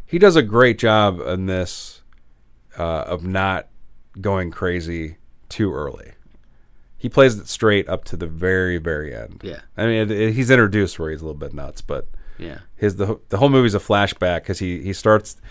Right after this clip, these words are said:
Speaker 1: he, they kick things off in an insane asylum. He's in a padded room, a cell. He's getting interviewed by the legendary David Warner.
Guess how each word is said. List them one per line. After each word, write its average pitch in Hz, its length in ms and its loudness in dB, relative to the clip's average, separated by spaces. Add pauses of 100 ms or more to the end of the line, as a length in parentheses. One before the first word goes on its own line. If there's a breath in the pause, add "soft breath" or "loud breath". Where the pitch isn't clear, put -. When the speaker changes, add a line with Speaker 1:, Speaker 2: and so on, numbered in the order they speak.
(140 soft breath)
Speaker 1:
he, 120 120 -2
they - 220 -2
kick 151 240 2
things 123 220 4
off 110 240 6
in 101 60 0
an 92 160 -2
insane 113 380 -2
asylum. 107 440 2
He's 87 160 -6
in 85 80 -4
a 76 60 -10
padded 87 440 -4
room, 107 500 0 (720 soft breath)
a - 100 -6
cell. 101 380 2
He's 92 180 -6
getting 85 220 -6
interviewed 85 440 -6
by 76 380 -4 (380)
the 113 240 0
legendary 104 960 4
David 80 320 -6
Warner. 76 480 -10